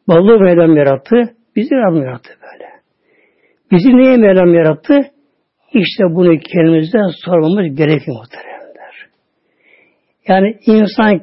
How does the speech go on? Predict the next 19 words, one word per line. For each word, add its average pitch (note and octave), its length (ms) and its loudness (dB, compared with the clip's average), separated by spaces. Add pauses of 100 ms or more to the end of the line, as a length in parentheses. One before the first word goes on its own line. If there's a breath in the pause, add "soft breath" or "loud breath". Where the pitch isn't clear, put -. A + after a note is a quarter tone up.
kendini G#3 340 0
yaratamadığına F#3 840 0
göre E3 340 -2 (1200)
yaratılmak G3 540 -2
elimizde F#3+ 380 0
mi? F3+ 220 -4
Değil. D3 260 -4 (560)
Yaşamak A3 560 -2 (340)
elimizde F3 360 -2
mi? F#3 180 -6
Değil. D3+ 200 -10 (300)
Ölmek G#3+ 300 0
elimizde G3 340 -2
değil G#3 200 -2
böyle. - 360 -18 (640)
Neyiz F#3+ 340 0
böyle? D3 220 -2
Hiç. - 400 -8 (1800 soft breath)
Yani F#3 120 0